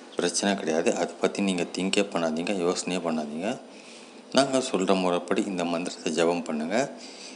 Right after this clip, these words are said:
எங்கே இருந்தாலும் உங்க நினைவு திரும்பி உங்ககிட்ட திரும்ப வர்றதுக்கு உண்டான வாய்ப்புகள் அதிகம். குறைந்தபட்சம் ஒரு ஃபோனாச்சும் பண்ணுவாங்க. வீக் டேஸில் எப்போ வேணும்னாலும் பண்ணலாம். இரவு தூங்க போறதுக்கு முன்னாடி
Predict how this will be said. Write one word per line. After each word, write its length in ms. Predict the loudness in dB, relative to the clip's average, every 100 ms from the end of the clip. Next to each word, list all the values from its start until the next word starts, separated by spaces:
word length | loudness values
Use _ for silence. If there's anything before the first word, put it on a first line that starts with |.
| -18 4
எங்கே 300 | 4 10 10
இருந்தாலும் 480 | 10 8 6 6 2
உங்க 180 | 2 2
நினைவு 340 | 2 2 2 2
திரும்பி 380 | 2 2 2 2 2
உங்ககிட்ட 420 | 0 -2 -2 -2
திரும்ப 400 | -2 -2 0 0
வர்றதுக்கு 460 | 0 -4 -4 -6 -4
உண்டான 260 | -4 -4
வாய்ப்புகள் 540 | -2 0 0 2 2 0
அதிகம். 420 | -2 -2 -2 -4 -8 -16 -18 -18 -4
குறைந்தபட்சம் 760 | 0 4 4 2 -2 -4 -4 -2
ஒரு 160 | -4 -4
ஃபோனாச்சும் 680 | 0 2 2 0 -2 -8
பண்ணுவாங்க. 460 | -6 -4 -2 -2 -2 -6 -10 -18 -20 -20 -20 -20 -20 -20 -20 -20 -20 -20 -20 -20 -20 -20 -20 -20 -20 -20 -20 2
வீக் 240 | 8 8 8
டேஸில் 360 | 6 8 8
எப்போ 220 | 8 4
வேணும்னாலும் 460 | 2 4 4 2 0
பண்ணலாம். 360 | -4 0 -2 -2 -10 -16 -18 2
இரவு 380 | 6 6 2 -6 2
தூங்க 260 | 6 8
போறதுக்கு 500 | 6 4 2 2 -2
முன்னாடி 440 | 0 0 2 2